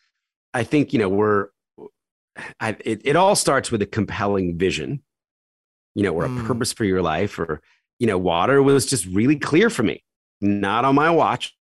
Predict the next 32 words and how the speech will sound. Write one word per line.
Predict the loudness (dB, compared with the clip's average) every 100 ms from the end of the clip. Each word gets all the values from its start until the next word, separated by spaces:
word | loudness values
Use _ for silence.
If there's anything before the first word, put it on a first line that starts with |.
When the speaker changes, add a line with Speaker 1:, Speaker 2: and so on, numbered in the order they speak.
| -6
Speaker 1:
You | -2
know, | -2
I | -2 -2
could, | -2
s-, | -4 -6 -4
I |
was | -2 0 0
selling | 0 2 2 -2 -4
bottles | 0 0 0
of | -2
water | -2 -2 -2 -4
for | -8
ten | -12 -6 -2 0
dollars | 2 0 -2 -6
in | -8
clubs. | -4 -2 -2 -6 -16 -16 _ _ -18
Speaker 2:
Crazy. | -2 2 2
Speaker 1:
The | 2
people | 2 4
who | 4 4
wouldn't | 4 4 4
even | 2 0 4
open | 4 6 4
the | 6
water | 2 -2 -4 -8 _ _
'cause | 0
they |
were | 0
drinking | 0 0 0 4
booze | 4 6
instead. | 4 0 0 0 _ _ -20 -20 _ _ _ _ _ _ _ _ -12
So, | -2 2 2 0 -2